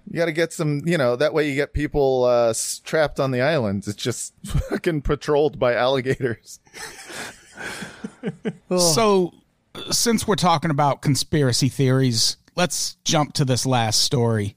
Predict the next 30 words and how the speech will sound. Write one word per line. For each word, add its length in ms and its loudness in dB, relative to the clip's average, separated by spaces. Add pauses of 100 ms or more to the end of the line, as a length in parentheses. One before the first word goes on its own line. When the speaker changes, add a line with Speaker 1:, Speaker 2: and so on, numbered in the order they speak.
Speaker 2:
Is 160 0
Trump 280 2
about 280 2
to 60 -8
crack 340 -2
down 260 2
on 120 2
social 380 0
media? 480 -2
It 120 -2
feels 240 2
like 160 2
everyone 440 2
wants 200 0
to 60 -12
crack 280 -2
down 240 0
on 100 0
social 360 0
media, 300 -2
and 100 0
I 80 2
don't 260 0
know 160 4
if 120 -2
it's 180 -4
the 80 0
worst 360 0
thing. 320 -4 (120)
Speaker 1:
<sighs> 180 2